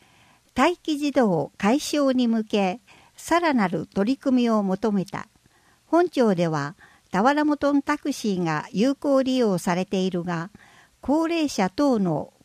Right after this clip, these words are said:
交通弱者がより広域に移動できるよ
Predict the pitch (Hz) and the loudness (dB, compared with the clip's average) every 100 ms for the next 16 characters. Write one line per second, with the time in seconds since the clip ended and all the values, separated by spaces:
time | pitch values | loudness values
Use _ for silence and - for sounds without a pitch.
0 | - 233 302 320 294 269 277 - - 202 | 0 2 2 -2 -2 0 -2 -4 -6 -4
1 | 170 151 180 - - - _ 190 226 262 | -4 -6 -8 -16 -20 -20 _ 2 4 4
2 | 277 - _ - 233 269 277 - 254 240 | 0 -6 _ -2 2 4 2 -2 0 0
3 | 226 - - 196 247 254 226 220 247 269 | 0 -4 -4 4 6 6 6 2 2 2
4 | 214 180 151 147 | 2 2 2 -2